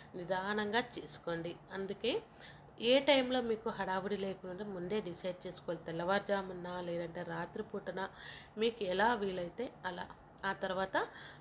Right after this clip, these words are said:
పువ్వులు, అక్షతలు అన్నీ వేసి నమస్కారం చేస్తారు. చివరిలో కొబ్బరికాయ కొట్టి ఆ తర్వాత వచ్చేసి హారతి అనేది ఇవ్వాలి. హారతి అనేది ఖచ్చితంగా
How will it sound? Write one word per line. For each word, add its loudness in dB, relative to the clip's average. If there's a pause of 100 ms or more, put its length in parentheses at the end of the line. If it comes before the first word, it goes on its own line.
(160)
పువ్వులు, 6
అక్షతలు -2
అన్నీ -2
వేసి -4
నమస్కారం -6
చేస్తారు. -8
చివరిలో 2
కొబ్బరికాయ -4
కొట్టి -2 (520)
ఆ 4
తర్వాత 2
వచ్చేసి -4 (340)
హారతి 2
అనేది -4
ఇవ్వాలి. -4 (540)
హారతి 4
అనేది 2
ఖచ్చితంగా -4